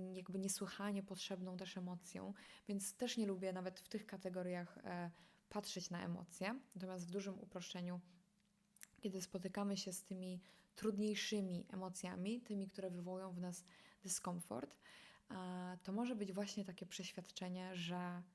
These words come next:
my tego nie wybieramy i że tak nam się to po prostu przydarza. A to wynika z tego, że mamy naturalną inklinację jako ludzie i o tym też często mówiłam, czy to na, e, na moim Instagramie, czy to na TikToku, czy na YouTubie, że jesteśmy z natury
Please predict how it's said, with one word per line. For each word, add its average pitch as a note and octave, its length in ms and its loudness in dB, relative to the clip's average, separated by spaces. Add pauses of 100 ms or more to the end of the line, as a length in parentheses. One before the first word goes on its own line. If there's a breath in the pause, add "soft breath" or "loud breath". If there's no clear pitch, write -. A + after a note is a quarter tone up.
(220)
my G3 120 4
tego G3 220 2
nie F#3 120 0
wybieramy F#3+ 480 4
i G3+ 80 4
że F3+ 100 0
tak F#3+ 180 -2
nam F#3+ 120 -2
się F3+ 120 -6
to F3 80 -8
po F3+ 100 -6
prostu F3+ 340 -4
przydarza. - 460 -2 (600 loud breath)
A G#3 60 -4
to A3 120 2
wynika A#3+ 300 4
z G3+ 80 -4
tego, F#3 340 -2 (220)
że F#3 100 -2
mamy F#3+ 220 0
naturalną G3+ 520 4
inklinację F#3 760 -2 (140)
jako F3+ 240 0
ludzie F3+ 340 2
i - 200 -2
o F#3+ 60 -2
tym F3+ 140 -2
też F#3+ 180 0
często F3+ 320 -2
mówiłam, F3+ 460 2
czy - 120 -6
to F3+ 160 -4
na, E3+ 380 0 (500 loud breath)
e, E3+ 360 2
na E3 80 2
moim F3+ 200 4
Instagramie, F#3+ 680 0
czy - 120 -8
to F#3+ 80 -4
na G3 140 0
TikToku, F#3+ 560 -4
czy F#3+ 140 -4
na G3 80 0
YouTubie, F3+ 520 -2 (320 loud breath)
że - 140 0
jesteśmy G#3+ 600 0
z F#3 80 -8
natury F#3 540 0